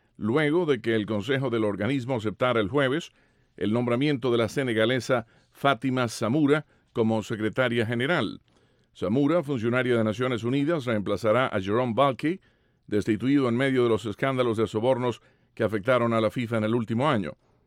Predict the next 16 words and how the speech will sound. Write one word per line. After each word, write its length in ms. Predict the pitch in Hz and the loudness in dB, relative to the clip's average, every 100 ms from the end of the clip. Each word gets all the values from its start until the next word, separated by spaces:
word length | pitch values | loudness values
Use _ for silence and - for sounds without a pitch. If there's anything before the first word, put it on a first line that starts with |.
| _ | _
La 200 | 95 104 | 0 2
ratificación 680 | 113 113 113 107 107 139 127 | 2 -2 -4 -2 0 0 -2
de 100 | 120 | -2
Samura 480 | 113 120 147 143 127 _ _ _ _ | -2 -2 0 0 -2 _ _ _ _
depende 440 | 95 98 139 127 117 | -4 0 0 2 2
de 100 | 120 | 2
una 140 | 127 | 2
verificación 680 | 117 113 107 107 117 175 143 | 0 -2 -2 -2 0 -2 0
por 160 | 117 | -2
parte 300 | 127 113 120 | -2 -2 -2
de 80 | 113 | -2
un 80 | 117 | -2
comité 320 | 113 104 127 | -2 -2 -4
independiente 680 | 123 113 107 120 151 135 147 | -2 -2 -2 0 0 0 0
que 80 | 127 | 0
determinará 720 | 120 123 120 117 113 120 | -2 -2 -2 0 2 0